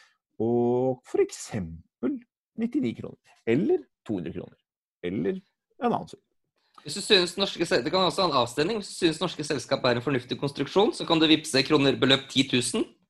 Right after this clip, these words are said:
Speaker 1: Ja.
Speaker 2: Hvis du ønsker at, eh, hvis du ønsker at, eh, de bør slippe inn kvinner, kan du vippse kroner én.
Speaker 1: Ja.
Speaker 2: Ja.
Speaker 1: Ja. Eller, eller
Speaker 2: Kan vi, skal vi ta,
Speaker 1: eller
Speaker 2: ta resultat, eh, resultat, ja.
Speaker 1: eller
Speaker 2: Ja, men hva
Speaker 1: kroner
Speaker 2: synes du?
Speaker 1: Jeg synes, jeg synes ti tusen var bra, og så vil jeg si, hvis du synes at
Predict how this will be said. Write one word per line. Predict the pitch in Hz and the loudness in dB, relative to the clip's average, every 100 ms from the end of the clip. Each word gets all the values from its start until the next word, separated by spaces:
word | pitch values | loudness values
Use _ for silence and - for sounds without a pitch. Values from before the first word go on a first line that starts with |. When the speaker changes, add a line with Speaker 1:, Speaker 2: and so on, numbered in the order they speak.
| - | 2
Speaker 1:
Ja. | 131 | 4
Speaker 2:
Hvis | 160 | 6
du | 160 | 4
ønsker | 131 - 139 | 4 4 2
at, | 135 - | 4 6
eh, | 156 156 139 | 8 8 8
hvis | 165 | 6
du | - | 6
ønsker | 185 151 143 | 6 6 4
at, | 143 - | 4 4
eh, | 156 156 151 151 151 147 - - - | 8 10 10 10 10 8 4 -16 0
de | 151 | 2
bør | 151 160 | 4 4
slippe | 180 156 - | 2 2 4
inn | 151 | 4
kvinner, | 156 170 | 6 6
kan | 220 180 | 6 6
du | |
vippse | 190 170 190 185 - | 8 8 6 2 2
kroner | 143 151 | 4 4
én. | 107 - _ _ _ - | 2 0 _ _ _ 4
Speaker 1:
Ja. | - - - _ - _ _ - | 4 4 -4 _ -20 _ _ -10
Speaker 2:
Ja. | 101 113 | -8 -8
Speaker 1:
Ja. | 90 - - | -12 -8 2
Eller, | 120 147 | 6 6
eller | 143 196 | 8 8
Speaker 2:
Kan | 254 | 8
vi, | 226 | 6
skal | 196 214 | 8 8
vi | |
ta, | 254 | 8
Speaker 1:
eller | 240 | 8
Speaker 2:
ta | 170 180 | 8 8
resultat, | - 240 - - - 170 | 6 6 6 4 6 8
eh, | 165 160 156 151 | 8 8 8 6
resultat, | 170 180 135 117 - 117 | 4 2 2 2 2 0
ja. | 113 98 - - _ _ | 0 -4 -8 -20 _ _
Speaker 1:
eller | - 117 | 2 6
Speaker 2:
Ja, | 156 | 8
men | 190 | 10
hva | 170 170 | 8 8
Speaker 1:
kroner | |
Speaker 2:
synes | 180 180 | 6 -2
du? | 180 - _ _ _ _ | -6 -8 _ _ _ _
Speaker 1:
Jeg | 127 | 0
synes, | 156 147 | 2 0
jeg | - - 165 | 0 4 4
synes | 165 175 160 165 | 4 2 0 -6
ti | 160 | -4
tusen | 156 160 160 | -2 -2 0
var | 160 | 4
bra, | 196 226 | 6 6
og | |
så | 170 | 4
vil | 165 | 0
jeg | 160 | 0
si, | 151 | 0
hvis | 147 | -2
du | - | -4
synes | 139 135 | -4 -2
at | 131 120 | -4 -4